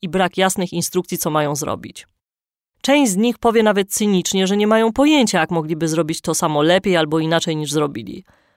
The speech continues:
A w ogóle to wszystko przez brak czasu i stres, jaki mają na co dzień. Szefowie przyszłości intuicyjnie czują, że ich pracownicy, jak większość ludzi, nie kierują się logiką, ale emocjami i dumą.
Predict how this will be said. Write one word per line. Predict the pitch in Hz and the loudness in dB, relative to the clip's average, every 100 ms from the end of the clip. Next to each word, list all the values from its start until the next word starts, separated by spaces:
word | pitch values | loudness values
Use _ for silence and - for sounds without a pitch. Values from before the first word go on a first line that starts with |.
| _ | _
A | 277 | 2
w | 277 | 2
ogóle | 233 247 240 | 2 4 4
to | 226 | 2
wszystko | 190 214 - | 0 -2 -2
przez | 180 175 160 | -2 -2 -2
brak | 156 - | -4 -2
czasu | - 233 - 175 | 0 0 0 -4
i | 156 | -4
stres, | - 180 175 | -2 0 0
jaki | 160 165 | -2 -4
mają | 151 143 | -2 -2
na | 139 | -4
co | - - | -6 -10
dzień. | - - - _ _ _ _ _ _ _ | -12 -16 -20 _ _ _ _ _ _ _
Szefowie | - 208 277 277 | -4 0 2 2
przyszłości | 226 214 - 185 170 - | 0 -2 0 2 2 0
intuicyjnie | 196 190 202 190 262 262 226 | -2 0 -2 -2 0 0 0
czują, | - 185 175 180 | 0 0 2 0
że | 180 185 | 0 -2
ich | |
pracownicy, | - 190 196 180 180 170 185 | 0 -2 0 0 0 0 0
jak | 180 170 | -2 0
większość | 202 226 233 214 | -2 0 -2 0
ludzi, | 175 170 165 180 - _ _ - | 0 0 -2 -6 -8 _ _ -2
nie | 247 269 | 0 0
kierują | 214 185 185 175 | 2 2 4 2
się | - 170 | 0 0
logiką, | 160 151 175 185 175 | 0 -2 -4 -2 0
ale | 170 165 | 0 0
emocjami | 160 151 - 151 151 | -2 -2 -2 -2 -4
i | 143 | -8
dumą. | 139 - - - | -10 -10 -12 -16